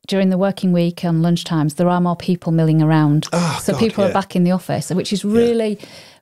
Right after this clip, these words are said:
Speaker 1: really good to see. I think the problem we've got, which is a whole nother Pacecast, is, is the nighttime economy.
Speaker 2: Yeah.
Speaker 1: 'Cause you leave the
Speaker 2: A-,
Speaker 1: office
Speaker 2: absolutely.
Speaker 1: at five thirty, six
Speaker 2: Yeah.
Speaker 1: o'clock, and it's dead.
Speaker 2: It is dead, yeah.
Speaker 1: And I feel sorry for all those businesses, those hospitality businesses that are there waiting
Speaker 2: Mm.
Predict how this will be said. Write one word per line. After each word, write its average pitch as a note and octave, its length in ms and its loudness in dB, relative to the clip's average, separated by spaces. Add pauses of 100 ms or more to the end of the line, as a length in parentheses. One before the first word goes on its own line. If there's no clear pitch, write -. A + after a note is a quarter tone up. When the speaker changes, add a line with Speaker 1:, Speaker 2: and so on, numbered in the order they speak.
(140)
Speaker 1:
really F#3+ 380 -2
good F3+ 220 -6
to - 100 -12
see. E3+ 320 -4
I - 60 -8
think G#3+ 160 -4
the F3 60 -4
problem C4+ 280 -2
we've F#3 260 -4
got, B2 400 -2 (200)
which - 220 -8
is E3 120 -8
a D#3 60 -4
whole D#3+ 160 -2
nother D3 200 -2
Pacecast, - 640 -8
is, E3+ 180 -4 (220)
is F#3 120 -2
the G3+ 80 -2
nighttime G#3 380 -2
economy. C#3+ 380 -2
Speaker 2:
Yeah. A2 60 -4
Speaker 1:
'Cause - 140 -2
you C4+ 80 -2
leave D4+ 180 -2
the G#3 60 0
Speaker 2:
A-, C4 60 0
Speaker 1:
office D#3+ 360 -2
Speaker 2:
absolutely. G2 320 -6
Speaker 1:
at - 80 -20
five A3+ 240 0
thirty, G#3+ 280 -4
six - 200 -10
Speaker 2:
Yeah. G#3 60 -2
Speaker 1:
o'clock, C4 180 -2
and B3+ 100 -2
it's C4+ 100 -10
dead. - 340 -4
Speaker 2:
It - 160 -8
is G#2 120 -4
dead, - 300 -12
yeah. G3 140 -6
Speaker 1:
And C#4 100 0
I C#4 40 -4
feel C#4 200 -2
sorry C#4+ 380 -4
for C#4+ 160 -8
all B3 120 -2
those A3+ 200 -2
businesses, A#3 680 -4
those F#3 220 -4
hospitality G#3+ 640 -6
businesses F3 500 -6
that - 120 -6
are F3 60 -2
there G#3 340 -2
waiting F3+ 540 -2
Speaker 2:
Mm. F#2 320 -8